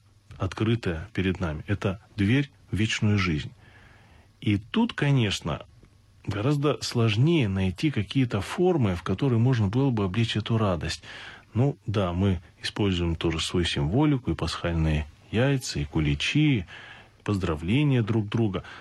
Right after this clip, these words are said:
Но вот такого, э, понимаете, разлития радости по, э,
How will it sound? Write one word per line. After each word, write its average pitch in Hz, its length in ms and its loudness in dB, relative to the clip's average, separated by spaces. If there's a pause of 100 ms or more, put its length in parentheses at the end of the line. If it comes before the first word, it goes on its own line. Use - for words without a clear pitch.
(120)
Но 120 100 2
вот 143 180 0
такого, 151 500 0 (440)
э, 101 200 -2 (120)
понимаете, 123 420 0
разлития 117 840 2
радости 113 540 0 (100)
по, 127 240 2 (640)
э, 87 720 -2